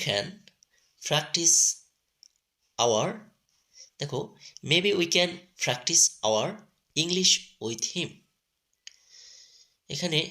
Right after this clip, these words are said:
আমরা হয়তো, দেখো, maybe আমরা হয়তো তার সাথে ইংরেজি চর্চা করতে পারবো। আবার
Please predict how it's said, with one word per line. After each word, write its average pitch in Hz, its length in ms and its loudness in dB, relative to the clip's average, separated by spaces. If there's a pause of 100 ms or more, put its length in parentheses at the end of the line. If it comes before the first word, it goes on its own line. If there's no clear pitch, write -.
(680)
আমরা 196 240 0 (100)
হয়তো, 175 320 0 (180)
দেখো, 120 160 -6 (100)
maybe 170 220 0 (240)
আমরা 139 220 -4
হয়তো 165 260 -4 (480)
তার 127 200 2
সাথে 180 180 -4 (160)
ইংরেজি 165 300 -2 (100)
চর্চা 123 280 -4 (160)
করতে 110 240 -8 (120)
পারবো। 135 240 0 (460)
আবার 147 140 -4